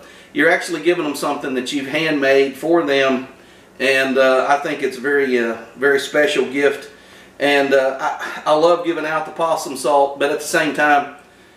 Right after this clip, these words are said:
people ask me, "What's in this? What's in this? You know, c-, where do you buy this?"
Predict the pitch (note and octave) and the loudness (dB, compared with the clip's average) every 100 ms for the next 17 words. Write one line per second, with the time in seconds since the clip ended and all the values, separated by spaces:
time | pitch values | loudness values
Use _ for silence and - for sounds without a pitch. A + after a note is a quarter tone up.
0 | _ _ F#3 F3 D#3 D#3 D3+ C3 B2+ G#3+ | _ _ 0 2 2 0 -2 -6 -6 -6
1 | G#3 F#3+ F3 C3 - D3 E3 F#3 E3+ C3+ | -4 -2 -2 -2 -2 -2 0 0 0 -2
2 | A2 - C#3 C#3+ D3+ F3+ - - - - | -4 -4 -2 0 -2 -6 -12 -16 -20 -2
3 | D#3+ G3 F#3+ B2 C#3 - A#2 A#2 G#2 - | 0 2 0 -2 0 2 0 -2 -8 -12
4 | - | -18